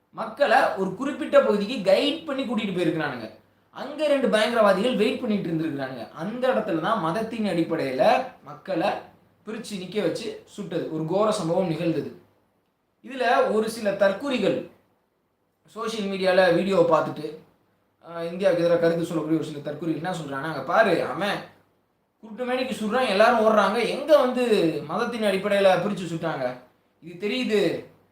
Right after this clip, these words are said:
அ-, அஜெண்டா பிரிக்க பார்க்கறாங்க நம்மள, இது வந்து அப்பட்டமான பொய், பயங்கரவாதி அப்படி பண்ணல" அப்படின்னு சொல்லி பயங்கரவாதிக்கு முட்டு கொடுத்துட்டு இருக்காங்க. ஆனா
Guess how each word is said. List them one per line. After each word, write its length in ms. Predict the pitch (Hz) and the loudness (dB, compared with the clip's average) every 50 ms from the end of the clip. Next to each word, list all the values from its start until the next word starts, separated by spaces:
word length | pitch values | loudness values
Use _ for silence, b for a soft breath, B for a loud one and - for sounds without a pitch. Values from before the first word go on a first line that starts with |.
| _ _ _ 143 143 131 127 | _ _ _ -20 -20 -14 -12
அ-, 360 | 113 110 107 104 - - 117 | -10 -8 -8 -8 -8 -8 -8
அஜெண்டா 600 | 147 196 220 214 208 208 185 160 135 - - - - - _ _ _ _ _ _ _ _ _ | -6 -6 -4 4 6 8 8 8 6 2 0 -6 -12 -20 _ _ _ _ _ _ _ _ _
பிரிக்க 240 | 208 233 262 262 247 | -16 -14 -6 -4 2
பார்க்கறாங்க 460 | 202 214 202 190 202 190 185 180 180 | 4 4 6 6 4 2 2 0 0
நம்மள, 440 | 175 170 170 165 160 147 123 117 110 - - _ | 0 2 6 6 8 6 6 2 -4 -10 -16 _
இது 200 | - 151 160 175 | -20 -18 -14 -10
வந்து 380 | 170 175 190 208 220 202 175 160 | -8 -6 -6 -4 -2 2 2 2
அப்பட்டமான 560 | - - 214 220 220 220 208 214 208 190 170 | 0 0 -2 2 2 4 4 4 2 2 0
பொய், 280 | 185 185 190 190 180 | 0 -2 -2 0 0
பயங்கரவாதி 640 | 165 170 175 165 170 190 208 214 214 202 196 185 180 | -2 -2 -2 -2 -2 0 2 2 4 4 4 2 2
அப்படி 120 | 175 175 170 | 0 0 0
பண்ணல" 260 | - 170 180 208 208 | 0 0 0 2 0
அப்படின்னு 260 | 190 185 196 233 226 | 0 0 -2 -4 -2
சொல்லி 80 | 180 185 | -2 -2
பயங்கரவாதிக்கு 480 | 214 254 269 254 247 240 220 214 214 | 0 0 2 2 2 2 2 0 0
முட்டு 100 | 202 214 | 0 -2
கொடுத்துட்டு 200 | 208 196 190 190 | -2 -2 -4 -4
இருக்காங்க. 380 | 165 165 160 160 147 143 131 127 | -4 -2 -4 -4 -4 -6 -6 -8
ஆனா 400 | 143 165 202 247 269 277 - | -4 0 2 2 2 2 0